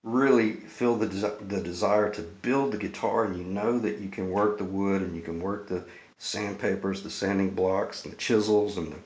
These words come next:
coping saws, and you don't even need a jigsaw. You could use a coping saw. Uh,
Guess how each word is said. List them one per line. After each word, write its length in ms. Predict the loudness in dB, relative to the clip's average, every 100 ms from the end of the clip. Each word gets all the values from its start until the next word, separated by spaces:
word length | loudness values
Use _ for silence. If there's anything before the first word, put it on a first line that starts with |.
| -20 -20 -20 -20 -8
coping 380 | 0 0 0 -2
saws, 600 | 2 4 6 6 4 -2
and 260 | -6 -10 -2
you 60 |
don't 140 | 2 4
even 120 | 2
need 140 | 0
a 60 | 2
jigsaw. 520 | 8 8 6 -2 -4 -12 _
You 80 | -6
could 120 | 0
use 120 | 2 0
a 60 |
coping 380 | 0 0 0 -2
saw. 240 | -4 -4 -4 -12 -20 _ _ _ _ -8
Uh, 300 | -2 -2 -2